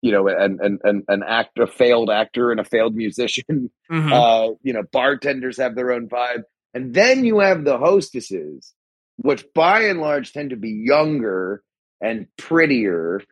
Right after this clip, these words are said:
Speaker 1: And you have scumbag managers that are on top of it. It just, look, man, th-, there are elements here that are, that are just bad news. But I, I,
Speaker 2: Yeah.
Speaker 1: I can't remember. It's been a while since I've seen this movie. I can't remember if they specifically get into that dynamic. But, but that is, that's one of those things. There's only so many times you can watch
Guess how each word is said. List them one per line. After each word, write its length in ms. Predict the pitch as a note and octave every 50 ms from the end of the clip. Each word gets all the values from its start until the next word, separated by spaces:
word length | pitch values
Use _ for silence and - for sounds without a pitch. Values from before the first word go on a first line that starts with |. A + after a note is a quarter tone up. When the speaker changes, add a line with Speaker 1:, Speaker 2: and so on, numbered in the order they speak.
| _ _ _ _ _ _ -
Speaker 1:
And 200 | B2 B2+ B2+ C3
you 120 | C3+ C#3+
have 160 | C#3 C3 B2+
scumbag 720 | A2 - - - - D#3+ D3+ D3+ D3 C3 D3 C#3 C3 B2
managers 600 | A#2+ C3 C#3+ D3 D3+ D3+ C#3+ C3 A2+ B2 A#2+ A#2 G#2
that 100 | A#2+ A2+
are 80 | A2+ A2+
on 80 | G#2+
top 260 | G#2+ D3+ E3+ F3 E3+ C#3+
of 100 | A#2+ A2
it. 140 | A#2 A2 A2+
It 120 | A2+ G#2
just, 180 | - C#3 A#2+ - _ _ _ _ _ _ -
look, 240 | E3 G3 F#3+ C#3+ G2+
man, 300 | A#2+ C3+ B2+ B2 B2 B2
th-, 140 | C#3 C#3 C3
there 240 | C#3 E3 F#3+ G3+ G3
are 40 | F#3+
elements 480 | F#3+ G#3 A3+ A3 G#3+ G3 E3+ D3+ -
here 200 | - E3+ D3+ D3
that 220 | C#3 C#3 C#3+ C#3 C#3
are, 240 | C#3 C#3 C3+ C3+
that 220 | C3 B2 C#3+ C3+ C3+
are 120 | C3 C3
just 300 | B2 A#2 E3 E3 C#3+ _ -
bad 320 | D#3+ D#3 D3+ D3 C#3+ C3+
news. 380 | C3+ C#3+ C#3 B2+ A2 F#2+ E2 - -
But 140 | A#2 A#2 A2+
I, 80 | A2+ A#2
I, 200 | G#2 G#2+ A#2+ A2 G2+
Speaker 2:
Yeah. 140 | C#3+ C#3 B2+
Speaker 1:
I 20 | A#2+
can't 140 | C3+ - -
remember. 280 | D3 C3+ C#3 C#3 B2+ B2
It's 80 | A2 G2
been 100 | C#3 D3
a 40 |
while 160 | B2+ B2+ C3 A#2+
since 140 | A#2 A2+ B2
I've 120 | A2 C#3
seen 180 | - A#2+ A2+ G#2+
this 100 | G2+ F#2 A2
movie. 200 | A2+ A2 G#2 G#2+
I 80 | G#2
can't 160 | G2 D3 D3+
remember 400 | C#3 C3 B2 B2 B2+ A#2+ A#2 A#2
if 100 | A2+ F2+
they 160 | F2 A#2+ A#2 A2+
specifically 500 | - - A#2+ G2+ G#2 G2 G2 G#2 G#2 G2
get 140 | G2+ G#2+ G#2+
into 380 | G#2+ G#2 F2+ G2 G2+ G2 F2+ - _ _ _ _ _ _ _ -
that 300 | F#2 B2+ B2 B2 A#2 -
dynamic. 540 | A#2 G#2 G2+ F#2 F#2+ F#2 F2+ E2 E2+ E2+ D#2+ -
But, 240 | A#2 A2 F#2 - -
but 180 | G#2 G2+ F2
that 220 | - D3+ D#3 D#3 D3
is, 120 | C#3+ B2 -
that's 200 | F#3 F#3+ F#3 F#3+
one 160 | G3 F3 D#3+
of 80 | D#3 C#3+
those 200 | C3+ B2 G#2 -
things. 260 | B2+ A#2+ G#2 F#2 F#2+
There's 160 | C#3 D3 D3+
only 200 | G#3 G#3 G3 F3
so 180 | C#3+ - E3+ D3
many 160 | D3 C#3+ C3+
times 260 | C3 C3+ C3 B2+ A#2
you 80 | - A#2
can 120 | - B2 A2+
watch 300 | A2+ A#2 A#2 A2+ G2+ -